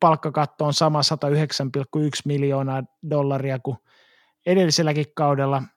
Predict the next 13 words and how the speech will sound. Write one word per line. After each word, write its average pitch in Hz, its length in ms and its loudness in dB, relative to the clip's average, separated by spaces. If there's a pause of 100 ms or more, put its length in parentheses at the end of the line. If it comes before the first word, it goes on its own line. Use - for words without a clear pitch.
(220)
ja 135 160 -4
tota 131 300 -6
vastaavasti 139 540 -2
ylellisyysveroraja 143 1900 -4
myös 139 340 0
sama, 135 240 0
satakolmekymmentäkaksi 139 840 -2
pilkku 139 260 -6
seitsemän 131 500 -4
miljoonaa, 123 720 -4 (920)
miljoonaa. 135 720 0 (480)
Eli 139 160 -4
tota, 135 520 -4